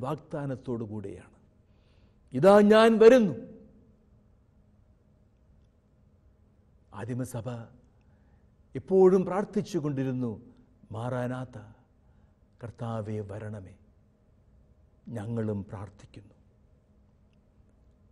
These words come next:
അങ്ങയുടെ അഭാവം ഞങ്ങളെ വേദനിപ്പിക്കുന്നു, മനുഷ്യവർഗത്തെ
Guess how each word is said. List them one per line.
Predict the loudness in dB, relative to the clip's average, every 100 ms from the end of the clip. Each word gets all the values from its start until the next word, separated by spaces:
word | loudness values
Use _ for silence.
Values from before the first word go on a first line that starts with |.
| _ _ _ -8
അങ്ങയുടെ | -4 -4 -6 -10 -14 -20 _ _ _ _ _ _ _ -20
അഭാവം | -16 -14 -12 -12 -14 -20 _ _ _ _ _ _ _ _ _ _ _ _ _ _ _ _ _ _ _ _ _ _ _ _ _ _ _ _ -14
ഞങ്ങളെ | -12 -10 -10 -12 -18 _ _ _ _ _ _ _ _ _ _ -14
വേദനിപ്പിക്കുന്നു, | -12 -14 -14 -16 -16 -20 -20 -20 _ _ _ _ _ _ _ _ _ _ _ _ _ _ _ _ _ _ -14
മനുഷ്യവർഗത്തെ | -6 -4 0 4 6 8 10 10